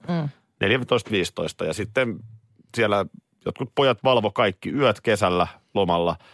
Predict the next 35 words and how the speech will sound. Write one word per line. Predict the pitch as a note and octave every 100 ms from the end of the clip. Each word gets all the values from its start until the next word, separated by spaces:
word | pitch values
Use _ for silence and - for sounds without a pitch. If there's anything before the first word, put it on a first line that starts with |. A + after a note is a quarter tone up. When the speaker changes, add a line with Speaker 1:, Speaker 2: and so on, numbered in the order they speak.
| - _ _
Speaker 2:
eh, | G2 - -
energiajuomia | - C3+ A#2+ G2 G2 E2 E2+ D#2 D2+
juoden. | D#2 E2 D2 A#1+ - - _ _
Speaker 1:
Mhm. | F#3 C3
Speaker 2:
Ja | E3
sitten | A2+ -
kun | G2+ A#2+
jollekin | B2 A2+ A#2
oli | G#2+
vanhempi | A#2 B2 G2 F2
käynyt | F2 F2 F2
sanomassa, | A#2 G2 D2+ D2+ - - - _ _ _ -
että | F2+ - F#2 - _ _ _ -
kuule | C#3+ A#2
hei, | G2 E2
että | D#2 - E2 - _ _ _
on | -
kato | G#2+ G#2
sit | G2+
mitään | G#2+ A#2 E2 C2
järkeä. | - - -
Speaker 1:
Niin, | F3 D3 C3
ei | B2+
oikein | B2+ - -
nyt | -
Speaker 2:
Niin | C#3
Speaker 1:
vetele | D#3 G#2+ G#2 -
tää. | B2+
Speaker 2:
vastaus | B2+ - F#2+ F2+ - - _ _ -
peiton | A#2 G2 F2+
alta | E2 D2+ - - _ - - - - - G3
puolilta | D3 B2 G#2 G#2
päivin | A2 G2 G2 F#2 -
kuului | G#2+ F#2+ F#2
näin. | G2+ G#2 D#2